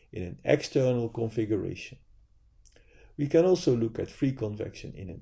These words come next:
internal configuration, that is, for example, in a chimney.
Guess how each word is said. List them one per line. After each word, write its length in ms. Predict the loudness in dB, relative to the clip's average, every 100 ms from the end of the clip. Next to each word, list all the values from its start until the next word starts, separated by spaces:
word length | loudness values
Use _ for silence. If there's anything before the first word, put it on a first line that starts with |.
| -6
internal 600 | -2 2 6 6 6 2
configuration, 800 | -2 0 2 4 4 2 0 -2
that 160 | -2 -4
is, 100 | -6
for 220 | -8 -8
example, 420 | -6 -6 -4 -2
in 140 | 0
a 60 | 0
chimney. 520 | 4 4 4 0 -8